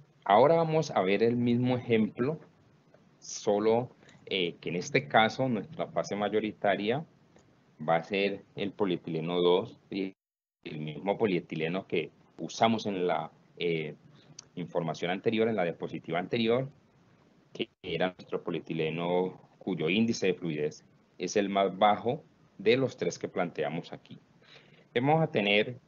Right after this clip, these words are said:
algo muy similar, no vamos a cambiar las proporciones de la mezcla, pero sí vamos a cambiar, ¿sí?, los participantes y los actores en este caso, y vamos a verlo de la siguiente forma.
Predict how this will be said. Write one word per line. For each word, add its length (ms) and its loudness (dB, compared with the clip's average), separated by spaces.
algo 460 6
muy 220 -2
similar, 580 0
no 160 -6
vamos 280 2
a 120 0
cambiar 320 -2
las 140 -2
proporciones 600 -6
de 80 -2
la 100 0
mezcla, 460 -4
pero 160 -4
sí 140 -8
vamos 240 -4
a 100 4
cambiar, 720 0
¿sí?, 240 -4
los 380 6
participantes 1000 -2
y 60 -8
los 220 4
actores 520 2
en 100 -2
este 280 -6
caso, 400 -2
y 120 2
vamos 340 2
a 100 4
verlo 340 4
de 120 6
la 100 2
siguiente 520 -6
forma. 440 -4